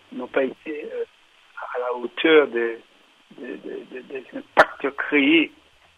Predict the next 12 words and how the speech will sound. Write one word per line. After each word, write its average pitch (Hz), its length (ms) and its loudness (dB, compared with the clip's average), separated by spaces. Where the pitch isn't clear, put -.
des 117 120 -10
impacts - 520 0
créés 131 400 -4
par 123 260 -2
le 120 120 -6
covid, 123 440 -6
euh, 120 340 -2
des 123 120 -6
services, 123 420 0
notamment 131 380 2
les 117 220 -4
services 120 340 -4